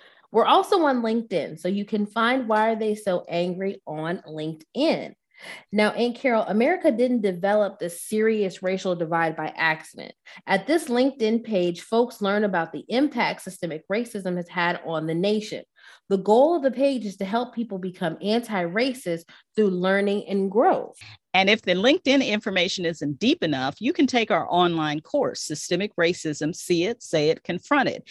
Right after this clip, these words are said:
Speaker 2: And we'll give you the link on how to get to that course in a moment. Because basically, we all need tools to confront systemic racism. We can't go it alone. And the online course is loaded with useful resources,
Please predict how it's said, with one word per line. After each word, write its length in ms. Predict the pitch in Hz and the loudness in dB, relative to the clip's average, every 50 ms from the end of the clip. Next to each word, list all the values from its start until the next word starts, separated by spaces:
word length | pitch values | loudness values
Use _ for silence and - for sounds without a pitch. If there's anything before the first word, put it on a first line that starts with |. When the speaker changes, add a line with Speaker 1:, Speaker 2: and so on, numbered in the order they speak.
| - - - - _ - | -18 -18 -18 -14 _ 2
Speaker 2:
And 240 | 175 180 175 175 175 | 4 4 4 6 6
we'll 140 | 208 269 | 6 6
give 180 | 254 240 262 220 | 6 4 2 0
you 100 | 214 180 | 0 -2
the 60 | 170 | -2
link 320 | 175 185 214 247 220 165 - | -2 0 0 0 0 0 0
on 160 | 147 160 170 | 0 0 0
how 200 | 175 - 175 165 | 0 0 0 0
to 60 | 165 | 0
get 220 | 151 147 202 247 - | 0 -2 -2 -2 -2
to 100 | - 165 | -4 -4
that 180 | 151 135 120 - | -2 -4 -4 -4
course 380 | - - 208 190 - - - - | -2 -2 0 0 0 -4 -8 -6
in 120 | - 170 160 | -4 -2 -2
a 40 | |
moment. 420 | 147 151 165 175 165 139 - - - _ - - - - - - _ _ _ | 0 2 2 2 2 0 -2 -6 -12 _ -20 -20 -20 -20 -20 -20 _ _ _
Because 420 | 226 233 - 311 262 233 226 - - - | -6 -2 2 2 2 2 2 -2 -2 2
basically, 680 | - 571 523 - - 269 - 202 180 175 170 165 - - | 4 4 4 4 0 -4 -4 -2 0 0 0 -2 -4 -4
we 200 | - 185 277 302 | 0 4 4 6
all 200 | 302 311 311 311 | 6 6 6 6
need 260 | 269 226 202 196 185 | 4 4 2 0 -4
tools 400 | - - - 208 185 180 175 - | -4 -2 0 2 2 2 0 -2
to 100 | - 170 | -4 -6
confront 460 | 147 - 170 160 - - 160 151 147 - | -4 -4 -4 -4 -2 0 0 0 0 -2
systemic 480 | - 147 - - - 147 139 131 - | -6 -8 -6 -4 -2 0 0 0 -2
racism. 500 | - 143 131 - - - 135 131 127 151 | -2 -2 -2 -2 -4 -8 -8 -6 -4 -4
We 120 | 156 175 185 | -2 -4 -4
can't 420 | - - 240 240 240 - - - | -2 0 0 2 2 0 -2 0
go 200 | 165 180 170 165 | 2 4 4 4
it 60 | 160 | 4
alone. 420 | 156 151 156 151 139 120 - - - - - - - - - - | 2 2 2 0 0 -2 -6 -10 -16 -20 -20 -20 -20 -14 -2 2
And 180 | - 180 175 | 2 4 4
the 100 | 165 170 | 2 0
online 520 | - 190 202 220 262 269 285 269 262 269 262 | 2 2 4 4 4 4 4 2 2 0 -2
course 340 | - - 202 190 190 - - | -2 -2 -2 -2 -2 -4 -6
is 140 | 151 135 | -6 -4
loaded 480 | 160 156 160 170 180 190 214 214 180 143 | -2 2 4 4 4 4 2 0 -2 -4
with 180 | 160 156 - 160 | -6 -6 -6 -6
useful 380 | 151 156 151 - - 139 131 | -4 -4 -4 -4 -6 -6 -4
resources, 680 | 143 175 220 254 247 - 254 240 226 226 - - 214 | -2 0 0 0 0 2 2 0 0 0 -2 -6 -8